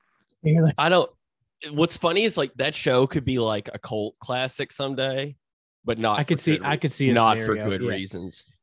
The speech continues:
Speaker 1: Yeah. It actually didn't get memed, memed
Speaker 2: It's like the
Speaker 1: to
Speaker 2: Super
Speaker 1: death like I thought it might, but
Speaker 2: Well, and it almost would have been better off getting memed to death 'cause it would mean people actually tried to watch it. But it was like people
Speaker 1: Yeah.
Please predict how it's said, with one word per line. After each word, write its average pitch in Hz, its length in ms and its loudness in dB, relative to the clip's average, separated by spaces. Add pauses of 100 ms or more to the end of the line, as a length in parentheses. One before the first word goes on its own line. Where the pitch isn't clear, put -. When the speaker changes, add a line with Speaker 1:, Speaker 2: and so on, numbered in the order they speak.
Speaker 1:
Yeah. 87 240 -8 (460)
It 165 140 2
actually 214 320 0
didn't 143 260 0
get 139 180 0
memed, 127 520 -2 (240)
memed 123 280 -2
Speaker 2:
It's 131 80 -2
like 135 160 0
the 120 160 6
Speaker 1:
to 127 60 2
Speaker 2:
Super 143 240 4
Speaker 1:
death - 120 -6
like 139 160 -4
I 113 40 -6
thought 120 240 -6
it 120 80 -8
might, 131 300 -6 (520)
but 120 100 -2
Speaker 2:
Well, 127 240 4
and 123 200 2 (360)
it 127 100 0
almost 123 380 4
would 135 120 4
have 117 80 0
been 104 100 -6
better 104 300 -4
off 104 200 -8
getting 98 280 -12
memed 95 220 -8
to 95 60 -6
death 95 220 -6
'cause - 180 -2
it 131 60 -2
would 104 100 -4
mean 104 140 0
people 107 300 -4
actually 101 360 -6
tried 104 240 -6
to 98 60 -10
watch 95 360 -8
it. - 140 -14
But 107 100 -6
it 104 40 -6
was 107 120 -6
like 113 160 0
people 131 260 2
Speaker 1:
Yeah. 120 60 0